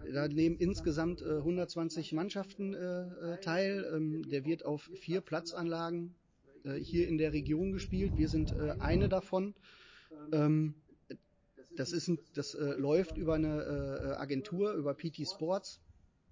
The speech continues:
Ähm, die organi-, die, äh, organisieren das Ganze. Äh, da sind namhafte Mannschaften bei, ob, äh, äh,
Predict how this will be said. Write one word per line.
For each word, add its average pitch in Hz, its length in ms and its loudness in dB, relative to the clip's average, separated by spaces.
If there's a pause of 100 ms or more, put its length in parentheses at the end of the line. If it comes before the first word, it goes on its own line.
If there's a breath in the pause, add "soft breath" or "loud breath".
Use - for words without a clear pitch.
(540)
Ähm, 143 360 0
die 147 100 -2
organi-, 147 400 4
die, 143 260 -6 (300)
äh, 143 40 -4 (160)
organisieren 147 600 2
das 190 180 0
Ganze. 180 520 0 (400 loud breath)
Äh, 131 220 -2 (140)
da 123 120 -2
sind 135 260 -4 (760)
namhafte 151 520 0
Mannschaften 160 560 0
bei, 156 360 2
ob, 139 200 -4
äh, 139 260 -2
äh, 131 540 -4